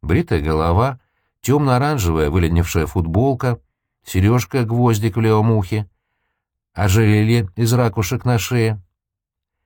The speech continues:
Фотография выглядела подлинной. Отдел Леголенда, специализировавшийся на подделке документов, превзошел сам себя. Он казался здесь взрослее, чем на фотографии,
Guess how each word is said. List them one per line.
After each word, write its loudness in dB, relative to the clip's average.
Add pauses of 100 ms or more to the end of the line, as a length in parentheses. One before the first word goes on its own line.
(680)
Фотография 0
выглядела 0
подлинной. -2 (300)
Отдел 0
Леголенда, 0 (320)
специализировавшийся 0
на 2
подделке 0
документов, -2 (460)
превзошел 0
сам -2
себя. -2 (440)
Он 2
казался 2
здесь 2
взрослее, 0
чем 0
на 2
фотографии, -2